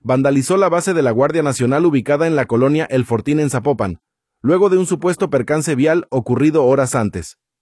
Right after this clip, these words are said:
La movilización comenzó poco después de las veinte horas y fue encabezada principalmente por jóvenes de entre dieciocho y veinticinco años, quienes exigían el pago de daños materiales y denunciaban presuntos abusos por parte de elementos castrenses. No obstante,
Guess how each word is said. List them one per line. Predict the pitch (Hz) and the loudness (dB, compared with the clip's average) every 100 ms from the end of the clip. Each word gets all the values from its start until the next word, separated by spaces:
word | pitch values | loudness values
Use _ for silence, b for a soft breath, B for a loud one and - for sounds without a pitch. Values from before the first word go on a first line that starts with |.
| _ _ | _ _
La | 107 | -2
movilización | 120 127 123 127 123 156 170 | 0 2 2 0 -2 -2 -2
comenzó | 175 147 123 165 | 0 0 0 -2
poco | 147 170 180 | -2 -2 0
después | 139 - 165 | -2 0 -2
de | 160 | 0
las | 151 113 | 0 0
veinte | 135 139 123 | 0 0 2
horas | 135 151 151 - | 2 2 -2 -6
y | 135 | -4
fue | 120 156 | 0 0
encabezada | 170 160 131 117 151 156 | 0 0 0 0 0 0
principalmente | 139 120 123 151 151 156 165 | 0 -2 -2 -2 -2 -2 -2
por | 131 110 | -2 -2
jóvenes | 151 151 160 147 | 0 0 0 0
de | 135 | 0
entre | 123 127 | 0 0
dieciocho | 117 113 - 156 - 175 | 0 0 0 -2 0 -2
y | 139 | 0
veinticinco | 127 120 113 135 143 147 | 0 0 -2 -2 0 0
años, | 147 139 123 - _ _ | 2 2 0 -4 _ _
quienes | - 139 135 | -2 0 0
exigían | 143 123 120 160 170 | -2 -4 -2 0 0
el | 143 | 0
pago | 147 156 170 | 0 0 2
de | 135 | 2
daños | 139 165 151 | 0 0 -2
materiales | 135 113 117 143 151 151 - | -2 -2 0 2 0 -2 -2
y | |
denunciaban | 131 127 123 151 156 165 | 0 2 0 0 0 -2
presuntos | 131 117 156 160 165 | -2 -2 -2 0 -2
abusos | 120 143 151 175 | -2 -2 -2 -2
por | - 120 | -2 -2
parte | 135 143 165 | -2 -2 0
de | 147 | 2
elementos | 123 113 139 143 135 | 2 2 0 -2 -4
castrenses. | 139 117 135 120 107 87 - _ _ _ _ - | -4 -2 0 0 -2 -8 -12 _ _ _ _ -4
No | 120 | -2
obstante, | 131 123 160 131 131 | 0 0 -2 0 -4